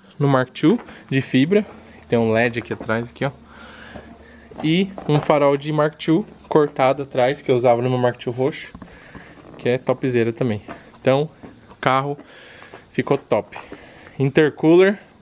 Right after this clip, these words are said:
com, tá bem preso agora, radiador tá bem preso, não vai cair também. E essa saia da frente, por esse carro já ser batido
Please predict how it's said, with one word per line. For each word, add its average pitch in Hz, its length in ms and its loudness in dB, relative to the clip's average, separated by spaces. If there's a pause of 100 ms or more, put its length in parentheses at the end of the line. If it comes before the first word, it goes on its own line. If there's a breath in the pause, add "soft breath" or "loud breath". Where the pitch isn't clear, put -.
com, - 180 0 (720 loud breath)
tá 123 100 2
bem 123 220 0
preso 139 400 2
agora, 139 400 2
radiador 135 420 -2
tá 131 120 -2
bem 127 120 0
preso, 143 320 2
não 135 100 -2
vai 127 120 2
cair 120 180 -4
também. 139 400 0 (200 loud breath)
E 131 40 2
essa 143 220 0
saia 165 220 2
da 135 100 -6
frente, 151 460 -4 (320 loud breath)
por 156 100 4
esse 156 100 -2
carro 165 160 4
já 151 80 -2
ser 147 140 -4
batido 131 340 -4